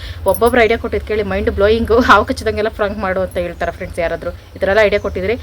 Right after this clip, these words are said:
ಆದ್ರೂ ಪರವಾಗಿಲ್ಲ. ಅದ್ರಲ್ಲೆಲ್ಲ ಸೆಲೆಕ್ಟ್ ಮಾಡ್ಕೊಂಡಿದ್ದು ನಾನು ಮಹಾನಟಿ. ನನ್ಗೆ ಈ ಥರ ಕಾಮಿಡಿ ಪ್ರೋಗ್ರಾಮ್ಗಳಂದ್ರೆ ಜಾಸ್ತಿ ಇಷ್ಟ. ಆಕ್ಟಿಂಗ್ ಅಂದ್ರೆ ಎಷ್ಟು ಹುಚ್ಚು ಅಂತ ಶಿವಾಗ ಗೊತ್ತು. ಇದ್ರಲ್ಲೇ ನಾನು ಕಾಮಿಡಿ ಮಾಡಲ್ಲ, ಫ್ರಾಂಕ್ ಮಾಡಲ್ಲ ಅಂತ ಶಿವಾಗ ಗೊತ್ತು. ಹಂಗಾಗಿ ಇದನ್ನೇ ಸೆಲೆಕ್ಟ್ ಮಾಡ್ಕೊಂಡಿದ್ದೀನಿ, ಇದ್ರಲ್ಲೇ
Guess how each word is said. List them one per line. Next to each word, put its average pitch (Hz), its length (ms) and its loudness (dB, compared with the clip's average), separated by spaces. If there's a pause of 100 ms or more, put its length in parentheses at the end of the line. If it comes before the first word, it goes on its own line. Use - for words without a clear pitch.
(260)
ಆದ್ರೂ 208 180 0
ಪರವಾಗಿಲ್ಲ. 196 360 -2
ಅದ್ರಲ್ಲೆಲ್ಲ 233 420 2
ಸೆಲೆಕ್ಟ್ 220 320 -2
ಮಾಡ್ಕೊಂಡಿದ್ದು 202 360 -6
ನಾನು 180 120 -4
ಮಹಾನಟಿ. 185 680 -6 (300)
ನನ್ಗೆ 202 280 0
ಈ - 20 2
ಥರ 214 140 2 (260)
ಕಾಮಿಡಿ 214 260 0
ಪ್ರೋಗ್ರಾಮ್ಗಳಂದ್ರೆ 196 680 -4
ಜಾಸ್ತಿ 180 320 -4
ಇಷ್ಟ. 196 280 -6
ಆಕ್ಟಿಂಗ್ 202 340 -2
ಅಂದ್ರೆ 202 480 -2
ಎಷ್ಟು 190 220 -4
ಹುಚ್ಚು 196 180 -4
ಅಂತ 202 100 -6
ಶಿವಾಗ 196 300 -2
ಗೊತ್ತು. 190 320 -4 (260)
ಇದ್ರಲ್ಲೇ 247 440 4
ನಾನು 233 260 0
ಕಾಮಿಡಿ 233 360 4
ಮಾಡಲ್ಲ, 220 340 2
ಫ್ರಾಂಕ್ 214 260 -2
ಮಾಡಲ್ಲ 208 260 0
ಅಂತ 196 120 -2
ಶಿವಾಗ 208 340 0
ಗೊತ್ತು. 208 340 -2
ಹಂಗಾಗಿ 226 560 -2
ಇದನ್ನೇ 220 520 4
ಸೆಲೆಕ್ಟ್ 202 280 -2
ಮಾಡ್ಕೊಂಡಿದ್ದೀನಿ, 202 480 -4
ಇದ್ರಲ್ಲೇ 208 680 -2